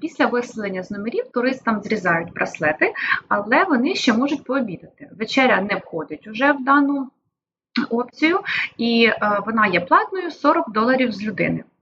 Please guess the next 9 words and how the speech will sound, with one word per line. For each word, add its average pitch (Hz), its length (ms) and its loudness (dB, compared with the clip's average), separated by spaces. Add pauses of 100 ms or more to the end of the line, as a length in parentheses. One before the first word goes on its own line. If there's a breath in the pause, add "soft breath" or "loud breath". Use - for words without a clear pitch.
(360 loud breath)
А, 196 180 2
пляж 320 320 2
піщаний 240 560 2
з - 60 -6
пологим 302 420 4
заходом, 180 540 0
але 247 300 2
радиться 294 480 4
одягати, 220 880 0